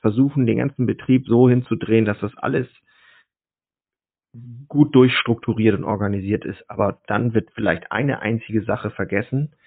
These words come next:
nämlich die Persönlichkeit und Identität des Unternehmers. Und die kannst du nicht mal eben einmal auf links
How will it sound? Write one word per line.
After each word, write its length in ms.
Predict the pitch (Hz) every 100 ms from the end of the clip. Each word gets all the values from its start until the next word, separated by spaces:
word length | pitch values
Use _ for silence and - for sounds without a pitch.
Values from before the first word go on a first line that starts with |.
| _ _ _ _ _
nämlich 580 | 120 113 113 113 113 _ _ _ _ _ -
die 60 |
Persönlichkeit 920 | 101 120 104 123 156 156 - - 123 -
und 220 | 120 123
Identität 880 | 151 135 120 110 113 - - 110 110 - _ _ _
des 200 | - 95 -
Unternehmers. 680 | 117 104 95 98 92 67 _ _ _ _ _ -
Und 160 | -
die 80 | 120
kannst 440 | - 151 170 -
du 140 | 131 135
nicht 440 | 127 147 147 _
mal 260 | 127 120 101
eben 320 | 123 117 -
einmal 680 | - 117 123 113 113 110 -
auf 260 | - 101 -
links 240 | 120 123